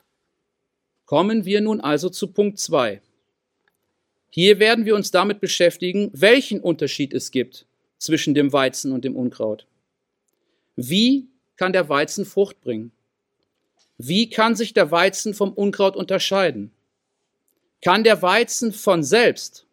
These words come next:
ohne äußere Einflüsse, Frucht bringen? Was sind notwendige Attribute,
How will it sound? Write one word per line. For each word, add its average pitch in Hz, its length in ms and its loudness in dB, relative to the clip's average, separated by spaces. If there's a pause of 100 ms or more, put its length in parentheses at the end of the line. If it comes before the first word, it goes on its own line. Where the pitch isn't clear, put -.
(180)
ohne 254 360 6
äußere 202 420 0
Einflüsse, 202 760 -2
Frucht - 340 -4
bringen? 110 280 -12 (1400)
Was 202 220 2
sind 226 160 0
notwendige 226 640 2
Attribute, 196 800 0